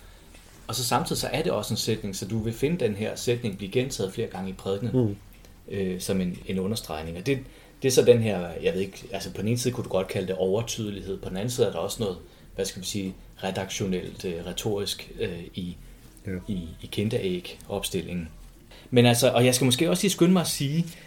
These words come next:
Speaker 1: at, at vi er jo, altså i sytten firs, hvor han udgiver den her, der er vi jo i det, man traditionelt set kalder for rationalismens tidsalder. Øh, men der er noget problematisk ved den opstilling, altså at rationalismen kommer efter pietismen, fordi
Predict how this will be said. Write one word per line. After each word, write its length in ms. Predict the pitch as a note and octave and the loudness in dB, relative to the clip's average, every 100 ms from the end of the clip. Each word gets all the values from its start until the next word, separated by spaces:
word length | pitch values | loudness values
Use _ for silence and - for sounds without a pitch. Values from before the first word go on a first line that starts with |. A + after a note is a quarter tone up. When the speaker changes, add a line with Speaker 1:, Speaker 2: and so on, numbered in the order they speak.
| - | -14
Speaker 1:
at, 260 | - A2 - | 0 0 2
at 180 | A#2 G2 | -2 0
vi 100 | A#2 | 2
er 140 | A2+ C3 | 4 4
jo, 140 | E3 | 2
altså 220 | A#2 - | 0 0
i 40 | G#2+ | -2
sytten 340 | - D#3+ F#3 | 0 2 2
firs, 340 | - D3+ C#3+ - | 0 -4 -4 -2
hvor 100 | G#2+ | 0
han 100 | A2+ | 0
udgiver 340 | A#2 A2 G2+ | 0 -2 -4
den 160 | A2 G#2+ | -2 -2
her, 100 | G#2 | -2
der 100 | B2+ | -2
er 100 | C3 | 0
vi 80 | C3+ | 2
jo 220 | A#2 G#2+ - - | 0 0 -8 -6
i 80 | B2 | 2
det, 140 | B2 | 4
man 120 | A#2+ | 4
traditionelt 440 | A2 G#2 F#2+ A#2+ A#2 | 2 -2 0 0 0
set 200 | B2 A#2+ | -4 0
kalder 220 | G2 G2 | 0 0
for 140 | - | -4
rationalismens 720 | - E2+ G#2+ F#2+ A#2+ A#2+ A2+ - | -6 -4 -4 -2 -2 -2 -4 -4
tidsalder. 440 | - A2 B2 - - - - - - - - | -4 -2 -4 -6 -12 -20 -20 -20 -20 -16 -10
Øh, 260 | G2+ F#2+ F#2+ G2 G2 F2 | -6 -6 -8 -8 -8 -8
men 140 | A2 G2+ | -6 -4
der 60 | |
er 60 | A2+ | -2
noget 160 | C#3+ B2+ - | -2 -4 -2
problematisk 580 | A#2+ A2+ B2 C#3 B2 - | 2 2 2 -2 -4 -2
ved 60 | |
den 240 | G2 B2 A#2+ - - - - - | 0 0 -2 -12 -20 -20 -20 -6
opstilling, 560 | A#2+ B2 - A2+ F2 E2 F2 | -2 -2 0 0 0 -6 -8
altså 240 | F2+ F#2 | -4 -4
at 200 | F2 - | -4 -4
rationalismen 580 | F2+ G#2+ F#2+ G2 - F#2 | -4 -4 -4 -6 -6 -6
kommer 240 | - F#2 - | -4 -6 -2
efter 300 | B2 A#2+ A#2+ | -4 -2 -2
pietismen, 720 | A#2 - F3+ - G2+ - F#2+ | -4 -6 -6 -6 -6 -6 -8
fordi 320 | - - A#2 | -8 -6 -6